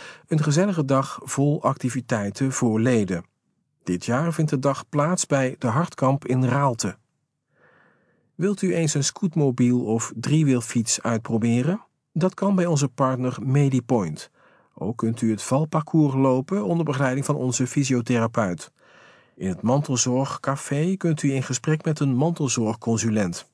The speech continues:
Daarnaast is er een gezellige bingo met mooie prijzen. Kunt u creatief aan de slag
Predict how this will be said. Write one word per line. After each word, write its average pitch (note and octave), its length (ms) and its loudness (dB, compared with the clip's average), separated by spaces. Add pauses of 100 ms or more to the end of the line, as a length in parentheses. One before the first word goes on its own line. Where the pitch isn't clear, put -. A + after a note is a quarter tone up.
(1160)
Daarnaast F#3+ 480 0
is F3+ 140 4
er D#3+ 60 2
een D3 120 2
gezellige C#3+ 500 0
bingo D#3 500 2
met D3+ 240 -4
mooie C3+ 380 2
prijzen. A2+ 560 -2 (200)
Kunt F#2 240 -6
u F#2 100 -6
creatief A#2 520 -2
aan B2+ 120 2
de A2+ 80 -2
slag D3+ 440 -2